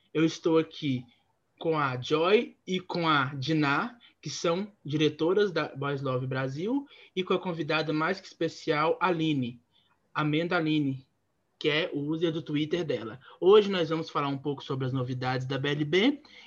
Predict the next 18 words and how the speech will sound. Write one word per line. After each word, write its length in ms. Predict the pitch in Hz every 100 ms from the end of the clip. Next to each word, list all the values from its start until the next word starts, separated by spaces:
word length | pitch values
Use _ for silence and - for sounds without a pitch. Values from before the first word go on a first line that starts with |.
| -
e 40 |
também, 800 | 196 208 180 165 175 208 190 170
é, 760 | 139 147 151 151 147 143 143 139
fazer 240 | 160 151
algumas 260 | 151 147 143
perguntas 480 | - 139 143 151 -
pra 140 | 143
nossa 220 | 139 131
convidada 720 | 123 147 156 156 185 240 240 247
e 100 | 208
depois 440 | 214 214 202 208
bater 260 | 196 196 196
um 80 | 196
papo 320 | 190 190 -
super 320 | - 220 226
descontraído 640 | - 208 196 180 165 170
com 180 | - 196
ela. 220 | 104 -